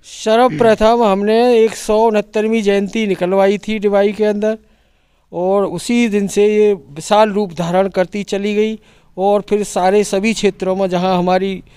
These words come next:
समाज के लोग रहते हैं, वहाँ पर सभी क्षेत्रों में लगभग ऐसा होने लगा है। सियाना है, बुलंदशहर है, अतरौली है, कासगंज है, एटा है,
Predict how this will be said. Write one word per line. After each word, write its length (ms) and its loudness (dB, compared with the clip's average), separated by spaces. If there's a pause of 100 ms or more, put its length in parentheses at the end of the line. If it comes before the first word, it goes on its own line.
(240)
समाज 400 2
के 120 0
लोग 240 0
रहते 340 0
हैं, 160 0
वहाँ 280 -2
पर 180 -6
सभी 280 -2
क्षेत्रों 380 -4
में 100 -4
लगभग 400 -2 (340)
ऐसा 220 -6
होने 360 -2
लगा 300 -2
है। 200 -2
सियाना 360 -4
है, 480 -4 (580)
बुलंदशहर 640 -2
है, 340 0
अतरौली 540 0
है, 340 0
कासगंज 600 -4
है, 340 0
एटा 380 0
है, 280 0